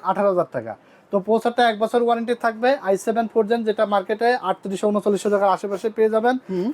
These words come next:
Speaker 1: এরপর আমরা ষোলো জিবি র্যাম নিয়েছি, এইট জিবি, এইট জিবি করে, এটা দুই বছর ওয়ারেন্টি সহকারে, যেটা মার্কেটে ষোলো সতেরোশো টাকার আশেপাশে পাবেন।
Speaker 2: আচ্ছা।
Speaker 1: এরপরে দুইশো ছাপ্পান্ন জিবি এসএসডি নিয়েছি, কিংস প্যাক ব্র্যান্ডের, তিন বছর ওয়ারেন্টি সহকারে, ফুল ব্র্যান্ড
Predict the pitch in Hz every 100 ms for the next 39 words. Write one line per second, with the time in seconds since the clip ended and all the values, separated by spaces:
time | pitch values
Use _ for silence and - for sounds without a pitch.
0 | - - 190 226 214 220 - 208 226 220
1 | 233 226 226 233 220 247 214 196 220 226
2 | 208 220 226 226 220 208 208 220 202 208
3 | 202 220 220 220 214 226 220 233 269 -
4 | - - 147 196 214 214 202 214 214 196
5 | 196 196 202 202 208 202 202 190 208 190
6 | 220 220 220 240 - - - 185 196 208
7 | 226 180 202 220 196 208 202 226 226 220
8 | 220 240 240 - _ - 190 247 214 233
9 | 233 220 233 - 240 202 247 226 208 226
10 | 220 220 220 208 208 226 214 208 202 196
11 | 202 190 180 208 196 151 196 202